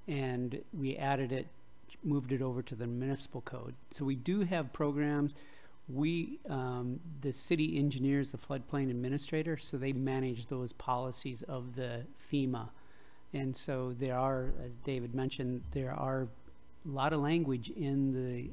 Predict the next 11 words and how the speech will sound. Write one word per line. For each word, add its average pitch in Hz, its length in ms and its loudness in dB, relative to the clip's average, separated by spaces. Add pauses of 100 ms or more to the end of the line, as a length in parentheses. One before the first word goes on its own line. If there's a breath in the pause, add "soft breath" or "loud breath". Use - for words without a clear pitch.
(140)
municipal 147 380 2
code 131 260 0
already 127 540 0 (320 loud breath)
about 135 260 0
those 135 180 2
prescriptive - 600 -4
measures 127 500 -2
on 120 140 -2
how 123 220 0
to 123 80 -4
build, 120 380 -4